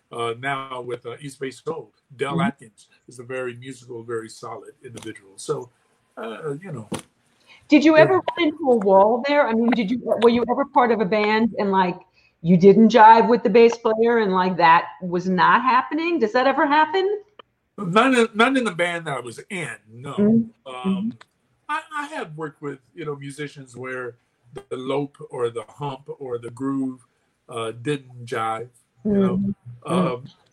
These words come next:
Speaker 1: uh, uh, and maybe I played the way I play now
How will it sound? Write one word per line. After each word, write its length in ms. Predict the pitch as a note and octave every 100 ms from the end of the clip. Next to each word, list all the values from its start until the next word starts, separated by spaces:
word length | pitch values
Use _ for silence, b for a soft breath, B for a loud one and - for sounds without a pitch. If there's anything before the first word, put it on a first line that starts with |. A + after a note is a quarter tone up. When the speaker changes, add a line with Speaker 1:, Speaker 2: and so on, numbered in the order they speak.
| _
Speaker 1:
uh, 160 | E3 D#3
uh, 140 | D3+ D#3 D#3
and 220 | C#3+ D3+
maybe 680 | F#3 G#3+ F3+ D#3+ D3 C#3 C#3 _ _ _ _ _ -
I 120 | C3
played 360 | - F3+ F#3 F3+
the 80 |
way 180 | E3 D#3
I 100 | C3+
play 320 | B2+ D3+ C#3 C3+
now 640 | D#3+ F#3+ B2+ A#2+ A2+ A2+